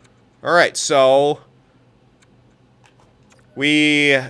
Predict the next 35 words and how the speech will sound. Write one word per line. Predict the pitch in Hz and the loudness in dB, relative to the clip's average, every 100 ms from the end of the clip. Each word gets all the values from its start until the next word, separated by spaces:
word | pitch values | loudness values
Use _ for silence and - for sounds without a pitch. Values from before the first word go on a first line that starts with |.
| 131 | -16
we're | - 139 135 | -12 -8 -6
getting | 160 139 | -6 -8
pretty | 131 147 | -8 -8
fortunate | 123 143 147 107 113 - | -6 -6 -6 -8 -12 -10
in | 117 | -8
our... | 113 110 113 | -6 -2 -2
Uh, | 104 101 - _ _ _ _ _ _ _ _ | -2 -4 -8 _ _ _ _ _ _ _ _
oh, | 180 233 | 4 4
you | 156 | 2
guys, | 156 147 | 0 -2
you | 175 | 4
guys | 302 208 | 4 4
didn't | 196 | -2
see. | 180 254 | -2 -4
I | - | 0
didn't | 285 403 | 0 0
show | - 170 | 0 2
you | |
guys | 151 131 | 2 -2
the | |
draft | 113 160 208 | -2 -2 0
class. | 120 101 | -2 0
Yeah, | 160 131 | 0 0
there | 190 | 0
is | 226 | 0
gonna | 151 160 | 0 -2
be | 147 135 | -2 0
a | 127 | 0
high | 110 135 165 | 0 -2 -2
elite | 143 110 | -4 -8
goaltender | 123 131 - - - _ _ _ _ - | -8 -8 -10 -16 -20 _ _ _ _ -14
in | 104 | -8
our | 98 | -8
Seattle | - 104 92 | -6 -6 -6
franchise. | - 92 90 98 92 90 | -10 -14 -10 -10 -10 -12